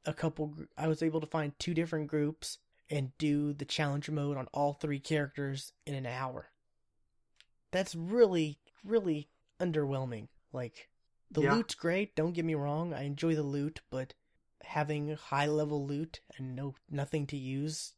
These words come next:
Speaker 1: it with, you know, or y-, use it to kill or, you know, do anything with is not that appealing. And it's getting to a point where I'm just like, "Uh, I could play Destiny," but,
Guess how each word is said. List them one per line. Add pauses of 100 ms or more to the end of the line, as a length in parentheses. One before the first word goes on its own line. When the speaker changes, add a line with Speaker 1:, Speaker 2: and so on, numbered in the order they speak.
Speaker 1:
it (340)
with, (160)
you
know, (340)
or
y-,
use
it
to (160)
kill
or, (320)
you
know, (100)
do
anything
with
is (400)
not
that
appealing. (680)
And
it's
getting
to
a
point
where
I'm
just
like,
"Uh, (180)
I
could
play
Destiny,"
but,